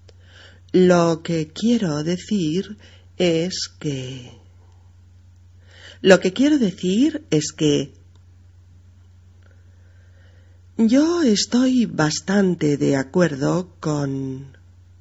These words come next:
Yo estoy bastante de acuerdo con... En mi opinión, en mi opinión,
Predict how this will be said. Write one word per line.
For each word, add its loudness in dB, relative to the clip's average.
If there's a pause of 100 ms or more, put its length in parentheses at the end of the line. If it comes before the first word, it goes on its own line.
(1000)
Yo 2
estoy 0
bastante 0
de 0
acuerdo -2
con... -8 (3250)
En 0
mi 2
opinión, -4 (1160)
en 4
mi 6
opinión, 2